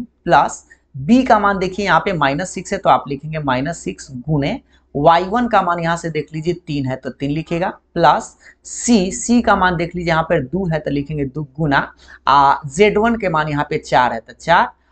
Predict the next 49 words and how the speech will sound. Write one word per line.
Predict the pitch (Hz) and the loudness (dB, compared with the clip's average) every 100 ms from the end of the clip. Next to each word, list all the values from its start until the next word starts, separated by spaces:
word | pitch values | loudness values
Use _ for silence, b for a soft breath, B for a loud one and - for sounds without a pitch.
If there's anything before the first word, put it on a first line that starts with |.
| - | 0
और | 139 143 147 | 4 4 4
माइनस | 160 180 226 208 | -2 0 -2 -2
में, | 214 220 151 | -2 -2 -2
माइनस | 135 147 170 | -2 -2 0
तो | 185 | 0
आपके | 175 - | 0 -2
पास | 196 165 | -4 0
रहेगा, | 196 220 180 - 175 | 2 2 2 -2 -2
ये | 185 226 | 0 0
डी | 143 185 220 | 2 4 4
है, | 123 120 | 4 -2
डी | 127 233 | 0 0
का | 226 | 2
मान | 214 202 | 2 2
माइनस | 175 185 233 214 | 2 0 -2 0
ग्यारह, | 175 165 | 2 4
तो | 165 156 | 2 -2
इस | - | -2
बार | 147 | 2
आपको | 127 - 202 | 2 0 -10
प्लस | - 131 127 170 - 139 | -4 4 4 4 -2 -8
ग्यारह | 127 107 107 | -4 -4 -4
लिखना | 107 _ 101 | -6 _ -18
है, | - - | -16 -6
ठीक | 240 | 2
है, | |
ऊपर | 240 175 147 | 2 4 2
में। | 113 110 B B - | 2 -6 B B 0
और | 180 | 2
नीचे | 214 240 247 226 | 4 2 4 4
में | 220 | 4
आपको | 202 202 | 2 0
रूट | 170 196 196 | 0 0 0
अंडर | 180 165 | 0 0
लगा | 151 147 143 | 2 2 2
देना | 147 214 - | 0 -10 0
एबीसी | 165 156 170 147 | 2 2 -2 -4
का | 147 127 | 0 0
स्क्वायर, | - 113 | 2 -2
तो | 113 - 208 | -2 -2 -2
ए | |
का | 214 190 | 0 -2
मान | 180 185 | -2 -4
कितना | 180 190 175 | -8 -8 -6
है | |
भाई, | 175 - | -6 -8
तीन | - 180 151 | -4 -4 0
का | 151 147 | 0 0
स्क्वायर, | - 202 302 | 0 -2 -2